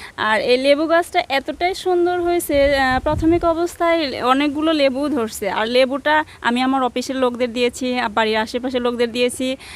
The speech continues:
even আমার হাজব্যান্ডের দোকানের যে, আহ, লোকজন আছে, সবাইকে দিয়েছি। প্রত্যেক মানুষ লেবু খায়া বলে যে এতটা টেস্ট,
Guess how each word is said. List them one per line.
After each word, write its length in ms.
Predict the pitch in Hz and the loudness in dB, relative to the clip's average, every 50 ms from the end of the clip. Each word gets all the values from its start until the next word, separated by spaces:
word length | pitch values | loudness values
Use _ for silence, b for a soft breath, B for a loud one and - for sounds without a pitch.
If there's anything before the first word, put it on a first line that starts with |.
| B B B | B B B
even 480 | 208 247 269 254 370 349 277 220 202 - | -4 -2 0 2 4 2 2 2 0 0
আমার 280 | 226 226 233 247 262 | 0 0 2 0 0
হাজব্যান্ডের 540 | 269 233 233 240 247 269 269 262 285 269 226 | 0 -2 -2 0 0 -2 0 0 0 0 2
দোকানের 500 | 247 247 - 269 269 285 302 311 311 277 | 2 2 4 4 2 4 4 2 0 0
যে, 340 | - 311 302 294 277 254 226 | 0 2 4 4 4 4 4
আহ, 400 | 208 208 202 190 208 208 208 208 | 2 2 0 -2 -4 -4 -4 -4
লোকজন 500 | 208 233 226 - 226 226 208 240 240 247 | -2 -4 -4 -4 -6 -6 -4 -2 -2 -2
আছে, 200 | 240 240 285 285 | -2 -2 -4 -4
সবাইকে 540 | - - 311 294 330 330 349 330 320 285 247 | -2 0 2 4 4 4 4 2 0 -2 0
দিয়েছি। 340 | 226 226 233 - 214 208 | 0 0 -2 -2 -6 -6
প্রত্যেক 460 | - 311 330 330 - _ - 403 - 381 | -2 -2 -2 -2 -2 _ -8 -6 -2 2
মানুষ 320 | 381 381 381 370 - - | 2 2 2 0 -2 -2
লেবু 260 | 311 311 311 302 330 | 0 0 0 0 -2
খায়া 260 | 330 - 339 330 330 | -2 0 2 2 2
বলে 260 | 302 302 285 262 254 240 | 2 2 2 2 2 2
যে 80 | 269 | 2
এতটা 440 | - 262 302 294 330 320 - 339 320 | 2 2 2 2 0 0 2 2 2
টেস্ট, 440 | 302 294 247 226 - - - - | 4 4 2 2 2 0 -4 -10